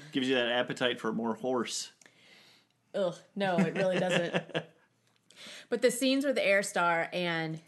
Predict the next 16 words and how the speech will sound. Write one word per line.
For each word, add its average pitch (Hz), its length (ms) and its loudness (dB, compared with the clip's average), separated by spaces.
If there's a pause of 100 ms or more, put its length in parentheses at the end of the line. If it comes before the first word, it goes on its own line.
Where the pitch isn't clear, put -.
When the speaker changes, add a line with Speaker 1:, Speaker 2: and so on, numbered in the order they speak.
Speaker 2:
Hoover 202 680 -2 (560)
in 170 540 -2 (360)
the 160 220 -4
elevator 175 680 -2
Speaker 1:
Mm. 165 280 0
Speaker 2:
were 196 200 0
also 180 460 -2 (120)
quite 170 680 -6
hilarious. 180 840 -2 (680)
Hoover 220 280 0
is 269 140 -2
still 226 360 0
one 233 200 0
of 262 80 0
my 285 180 -2
favorite 226 680 -4